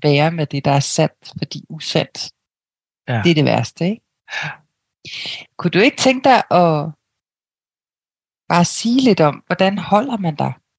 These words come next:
Speaker 1: bedst?
Speaker 2: Ja, hvordan holder man mig bedst? Jeg tror, altså, det, jeg skulle til at sige med sandhed. Det er, det er virkelig, øh, med sandhed,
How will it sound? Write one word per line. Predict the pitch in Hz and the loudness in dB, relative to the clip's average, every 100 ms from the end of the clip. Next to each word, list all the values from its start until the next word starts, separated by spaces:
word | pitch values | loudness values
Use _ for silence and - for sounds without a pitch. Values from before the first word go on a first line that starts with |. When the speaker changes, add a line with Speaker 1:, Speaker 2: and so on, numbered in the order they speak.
| - | -4
Speaker 1:
bedst? | 156 - - - _ _ _ _ _ _ _ _ _ _ _ _ _ _ _ _ _ _ | -4 -2 -12 -18 _ _ _ _ _ _ _ _ _ _ _ _ _ _ _ _ _ _
Speaker 2:
Ja, | 175 147 123 | 2 2 0
hvordan | 170 156 160 | 0 0 2
holder | 165 160 160 | 0 -2 -4
man | 156 | -4
mig | 147 127 127 | -4 -4 -6
bedst? | 139 131 - - - _ _ _ _ _ _ _ _ - | -6 -6 -8 -10 -20 _ _ _ _ _ _ _ _ -2
Jeg | 160 | 0
tror, | - 180 | 4 6
altså, | 180 - - 170 170 170 _ - - - - | 6 2 -2 0 0 -2 _ -20 -16 -8 0
det, | 185 175 - - - | 2 2 -4 -12 -4
jeg | - 190 | 2 2
skulle | - | 2
til | 185 226 | 2 2
at | 214 | 2
sige | 214 196 | 2 2
med | 196 | 2
sandhed. | - 156 165 170 - - - _ _ _ _ _ _ _ | 2 2 0 -4 -8 -20 -20 _ _ _ _ _ _ _
Det | 196 190 | 4 6
er, | 185 180 175 - 185 | 6 4 2 -4 -4
det | 190 185 | 2 4
er | 175 | 4
virkelig, | 175 185 185 196 190 180 | 2 2 0 0 -2 0
øh, | 160 156 - - - 165 - | -2 -4 -6 -14 -8 -6 -2
med | 165 | -2
sandhed, | 160 160 151 170 165 | 2 2 2 0 -2